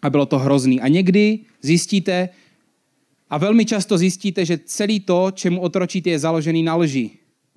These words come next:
Že to je založený na něčem, co není pravda.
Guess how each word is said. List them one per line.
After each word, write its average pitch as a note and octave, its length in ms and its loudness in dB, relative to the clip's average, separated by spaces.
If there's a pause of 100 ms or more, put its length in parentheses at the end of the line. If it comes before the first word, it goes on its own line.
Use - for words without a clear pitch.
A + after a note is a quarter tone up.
(340)
Že C#3 120 -10
to D3+ 100 -6
je D3 60 -2
založený D#3 400 0
na D3+ 120 2
něčem, E3 320 -2
co D#3 120 -2
není F#3 260 2
pravda. E3 460 -6